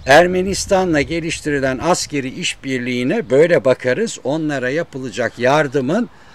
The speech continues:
bizim topraklarımıza saldırı olacağına inanırız." diye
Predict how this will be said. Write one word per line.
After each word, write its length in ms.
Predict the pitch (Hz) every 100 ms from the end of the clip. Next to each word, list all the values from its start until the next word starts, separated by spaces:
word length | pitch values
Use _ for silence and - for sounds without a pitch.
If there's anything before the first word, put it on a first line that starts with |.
| - -
bizim 360 | 107 139 185 233
topraklarımıza 1160 | - 135 - 123 123 - 127 131 135 170 220 - - - -
saldırı 640 | - - 135 143 147 180
olacağına 640 | 185 151 131 104 131 165 190
inanırız." 720 | 143 143 147 143 110 95 87
diye 360 | 135 170 262